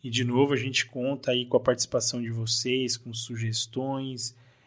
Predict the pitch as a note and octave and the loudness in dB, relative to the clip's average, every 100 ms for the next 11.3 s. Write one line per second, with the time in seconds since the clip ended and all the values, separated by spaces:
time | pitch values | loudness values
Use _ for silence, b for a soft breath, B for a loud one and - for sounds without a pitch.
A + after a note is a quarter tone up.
0 | b A#2 A#2 A#2 A#2+ A#2 A2+ A2+ A2 A2 | b -8 -6 -6 -4 -2 -2 -4 -4 -2
1 | A2+ C3 C3+ C3 A#2 B2 A#2+ A#2+ A2+ A2+ | 0 0 0 0 -4 -8 -10 -8 -4 -4
2 | A#2 A#2 A#2+ A2 G#2+ A#2+ C3+ C3+ C3 A#2+ | -4 -2 -2 0 0 2 2 0 -4 -12
3 | A#2 A#2+ A#2 b b b b - C#3 A#2+ | -8 -8 -8 b b b b -8 -6 4
4 | A#2+ F#3 - A#2+ D3 - A#2+ A#2 B2 A#2+ | 6 6 2 -2 -4 -6 -8 -4 -2 -2
5 | - A#2+ A#2 - A#2+ A#2 A2+ B B - | -2 -2 -2 -2 -2 -4 -4 B B -10
6 | A#2+ A#2 A#2 A#2+ A#2+ B2+ B2+ A2+ B2 A#2 | -4 -4 -2 -2 0 0 -2 -2 -2 -2
7 | - A2+ B2 D3+ C#3 - B2 A2+ A2+ B | -6 0 4 6 4 2 -4 -4 -6 B
8 | B B _ A2+ A#2+ C3 - B2 B2 A#2+ | B B _ -4 0 2 2 2 0 2
9 | A#2+ B2 A#2+ B2 A#2+ B2 A#2 B2 B2+ B2+ | 0 0 4 4 4 2 2 4 2 0
10 | C3 C3 C#3 D3+ C3 D3+ F3 D3 B2 A2+ | -2 0 0 8 12 12 10 2 0 2
11 | A2+ - | 4 2